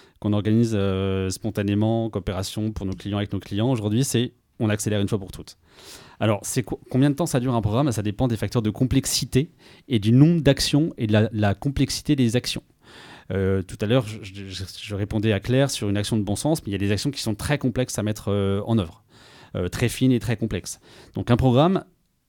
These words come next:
ça doit s'appuyer sur l'application d'un plan d'action au moins huit mois. Donc entre le moment où on démarre le diagnostic, où on fait les analyses de diagnostic, les réunions de construction des plans d'action, l'application du plan d'action, le deuxième diagnostic pour mesurer les performances, il va au moins,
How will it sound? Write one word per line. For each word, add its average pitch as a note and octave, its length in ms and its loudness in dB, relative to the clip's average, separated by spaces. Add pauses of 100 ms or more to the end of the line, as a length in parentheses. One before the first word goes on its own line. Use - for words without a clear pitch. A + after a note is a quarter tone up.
(480)
ça - 140 -2
doit A#2 120 2
s'appuyer C3 400 2
sur C3 160 0
l'application A#2+ 440 -2
d'un A2+ 80 0
plan A2+ 100 -2
d'action A2 380 0
au C#3+ 100 8
moins D#3 460 2 (160)
huit C3 340 2
mois. B2+ 340 0 (800)
Donc A#2 220 -2
entre C#3 240 2
le C#3 60 4
moment D#3+ 240 2
où F3 40 2
on C3+ 100 4
démarre B2+ 300 2
le A2+ 80 4
diagnostic, A#2 760 -2 (440)
où G#2+ 60 0
on G#2 60 2
fait C3 120 0
les G#2 180 2
analyses A#2+ 240 4
de B2 60 0
diagnostic, A#2 580 0
les F#2+ 100 -2
réunions G#2 220 2
de A2+ 40 -12
construction - 580 -4
des C3 80 4
plans B2+ 140 -2
d'action, B2 340 -2
l'application A2 480 -2
du A#2 100 0
plan B2 140 -4
d'action, A#2+ 280 0
le G#2 120 2
deuxième D3 340 2
diagnostic C3 640 -2 (520)
pour G#2 180 0
mesurer A#2 320 2
les A2+ 100 -2
performances, A#2 540 0
il B2 80 -4
va A#2 200 -2
au D3 120 8
moins, D3+ 560 4